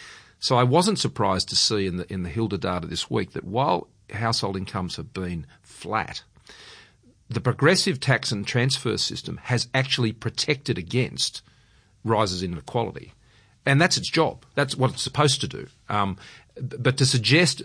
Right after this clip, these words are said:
that it should be made even more progressive and more pernicious on those sectors of the tax-paying community that drive the growth, which lifts incomes, I think is, is, is very negative economic thinking. But that's what Labor are proposing.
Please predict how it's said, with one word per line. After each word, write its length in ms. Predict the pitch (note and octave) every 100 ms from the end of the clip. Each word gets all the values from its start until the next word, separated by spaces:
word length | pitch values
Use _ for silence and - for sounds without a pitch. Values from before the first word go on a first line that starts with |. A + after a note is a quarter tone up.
| A#2
that 120 | A#2
it 100 | A2
should 160 | - G#2
be 100 | A2
made 240 | A2 G#2+
even 220 | G#2 F#2+
more 400 | F#2 A2 B2+ F3+
progressive 520 | - C3+ F2 D#2 F2
and 120 | F#2 G#2
more 300 | B2 D3+ E3+
pernicious 680 | - F#2+ D2 - - - - - - -
on 200 | G#2+ G2+
those 340 | G2 A#2 C3+ -
sectors 560 | A#2 - G#2+ F#2 - - - - _
of 160 | G2+ F#2+
the 60 | F#2+
tax-paying 640 | A2+ G2 - A#2 G2 F#2+
community 560 | - F#2 G#2 G#2 F2+ F2
that 280 | F#2+ - - -
drive 520 | - G#2 G#2 G#2 G2 - _ _ -
the 100 | D#2+
growth, 540 | D#3 D#3 G#2+ C3 - _ _ _ -
which 240 | G#2+ -
lifts 180 | B2 -
incomes, 600 | C#3 F3+ F2 - C3+ - - _ _ _ -
I 200 | G#2 G2+
think 360 | F#2+ - G2+ -
is, 280 | E2 - -
is, 220 | G#2 F#2 -
is 240 | G2+ F2+
very 300 | D#2+ G#2+ G#2
negative 420 | F#2 F#2 F2 E2+ E2
economic 460 | E2+ F#2 E2+ -
thinking. 400 | - A2 - F2+
But 100 | G#2+
that's 180 | F3+ -
what 100 | C#3+
Labor 240 | A#2 G2
are 40 | F#2+
proposing. 540 | F2 G2 F2 - D3